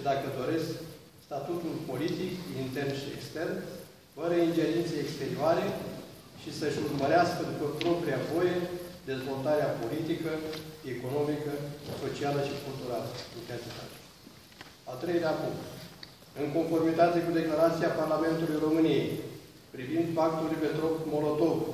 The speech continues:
și consecințele acestuia privind țara noastră de douăzeci și patru iunie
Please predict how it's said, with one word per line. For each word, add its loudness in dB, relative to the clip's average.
și -10
consecințele -2
acestuia 0
privind -4
țara 2
noastră -2
de -2
douăzeci 0
și -4
patru -2
iunie 0